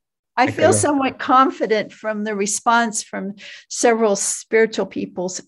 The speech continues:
Speaker 1: who have responded to my work.
Speaker 2: Oh, that's fantastic. That's fantastic. What is the medium that you use? Because your work has a lot of texture.
Speaker 1: Um, it's just oil paint.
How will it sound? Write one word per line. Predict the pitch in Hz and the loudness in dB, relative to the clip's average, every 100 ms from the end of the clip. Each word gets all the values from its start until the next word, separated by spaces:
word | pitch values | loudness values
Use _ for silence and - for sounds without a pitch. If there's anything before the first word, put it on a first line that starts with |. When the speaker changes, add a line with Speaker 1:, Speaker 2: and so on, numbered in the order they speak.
| - 185 | -10 -2
Speaker 1:
who | 220 196 185 | 0 2 2
have | 208 190 | 0 0
responded | 190 - 196 190 190 180 | -2 -2 -2 -2 -2 -6
to | 180 | -6
my | 170 | -6
work. | 170 170 160 - - _ - | -4 -4 -4 -6 -16 _ -6
Speaker 2:
Oh, | 135 143 | -2 0
that's | 117 107 | -2 -4
fantastic. | 120 110 117 107 92 90 _ | -4 -2 -4 -4 -8 -10 _
That's | 110 110 | -10 -4
fantastic. | 110 104 95 95 - - _ _ _ | -4 -4 -8 -10 -16 -20 _ _ _
What | 120 147 | 2 4
is | 165 135 | 4 4
the | 135 | 0
medium | 127 131 123 113 | 0 0 0 0
that | 104 69 | -2 -4
you | 107 110 110 | -4 -2 -2
use? | 95 92 - - _ _ - | -2 -6 -12 -20 _ _ -6
Because | 117 107 | -2 0
your | 120 | 4
work | 123 120 | 2 2
has | 117 | 0
a | 107 90 - | 0 -4 -8
lot | - 104 107 110 113 | -6 -2 0 0 0
of | 101 - | -2 -4
texture. | 101 - - - - _ _ _ _ - - - - - - | -10 -10 -14 -14 -14 _ _ _ _ -20 -20 -18 -18 -4 4
Speaker 1:
Um, | 269 277 240 | 6 6 6
it's | 262 262 - | 4 2 -2
just | - 285 277 277 - - | 2 4 6 4 -2 2
oil | 247 247 247 | 4 6 2
paint. | 247 254 202 151 - | -2 -6 -6 -6 -10